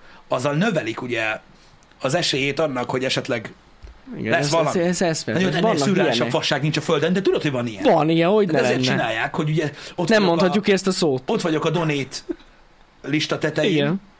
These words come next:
Speaker 1: akkor biztos nekem van a legnagyobb esélye, meg egyszer lehet, hogy felhív, meg ilyenek. Na ennek van káros hatása.
Speaker 2: Hát, hogy ne
Speaker 1: És
Speaker 2: tennénk.
Speaker 1: ezáltal tárgyasítasz. Tehát, ugye, de
Speaker 2: Igen.
Speaker 1: nem érted meg azt, hogy ez miről szól,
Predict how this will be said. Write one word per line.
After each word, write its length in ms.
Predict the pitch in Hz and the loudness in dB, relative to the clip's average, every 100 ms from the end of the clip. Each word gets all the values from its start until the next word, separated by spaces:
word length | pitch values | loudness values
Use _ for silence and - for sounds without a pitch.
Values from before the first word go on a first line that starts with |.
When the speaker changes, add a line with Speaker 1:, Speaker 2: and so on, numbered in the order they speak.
| - - - | -20 -20 -6
Speaker 1:
akkor 320 | 151 147 165 151 | -4 -2 -2 0
biztos 320 | 156 156 143 | -2 -2 -2
nekem 280 | 151 151 135 | -2 -2 -2
van 100 | 135 | 0
a 60 | |
legnagyobb 400 | 135 131 131 120 | 0 -2 -2 -2
esélye, 260 | 131 - 135 | -2 -2 -2
meg 140 | 127 | -2
egyszer 300 | 147 - 143 | -4 -2 -2
lehet, 240 | 139 135 - | -2 -2 -4
hogy 160 | 123 | -6
felhív, 480 | - 139 131 139 131 | -4 -2 -2 -2 -4
meg 180 | 123 113 | -6 -6
ilyenek. 420 | 139 156 156 - - | -4 -4 -6 -12 -6
Na 120 | - | -4
ennek 300 | 190 170 143 | -2 -2 -2
van 160 | 147 | -2
káros 400 | 139 110 143 - | -2 -4 -4 -6
hatása. 440 | - - - - - | -6 -8 -8 -6 -2
Speaker 2:
Hát, 260 | 131 139 147 | -2 -2 -2
hogy 180 | 143 | 0
ne 60 | 131 | 0
Speaker 1:
És 80 | 175 | 0
Speaker 2:
tennénk. 200 | 131 180 | 0 0
Speaker 1:
ezáltal 460 | 185 190 185 208 | 0 0 0 0
tárgyasítasz. 800 | - 190 160 131 110 - 113 113 | -2 -4 -4 -6 -6 -6 -6 -6
Tehát, 160 | - 143 | -6 -4
ugye, 100 | - | -2
de 100 | 165 | 0
Speaker 2:
Igen. 120 | 185 247 | 0 0
Speaker 1:
nem 80 | |
érted 320 | 262 - 175 151 | -2 -2 -4 -2
meg 180 | 156 | 0
azt, 220 | 143 139 - | 0 -2 0
hogy 120 | 151 | -2
ez 80 | 131 | 0
miről 280 | 175 147 | 0 0
szól, 500 | 127 - 139 117 180 | 0 0 0 0 -2